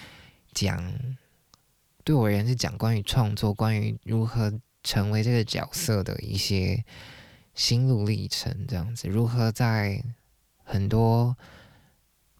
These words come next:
不信任自己、怀疑自己的时刻，能够鼓励自己继续往前的一些方法，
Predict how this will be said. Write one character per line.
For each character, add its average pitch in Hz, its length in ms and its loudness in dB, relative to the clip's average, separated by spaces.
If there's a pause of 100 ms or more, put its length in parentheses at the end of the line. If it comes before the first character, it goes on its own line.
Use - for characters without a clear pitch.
不 110 140 4
信 131 320 2
任 123 220 4
自 113 180 0
己、 - 580 -6
怀 107 220 2
疑 117 140 2
自 120 200 2
己 107 160 2
的 101 120 2
时 95 400 0
刻， 104 640 0 (1000)
能 110 280 0
够 175 160 2
鼓 101 200 -2
励 110 120 2
自 107 140 0
己 95 120 -4
继 110 120 -2
续 98 140 0
往 101 220 0
前 - 520 -2
的 92 160 2
一 101 80 2
些 90 580 0 (960)
方 151 240 2
法， - 360 -4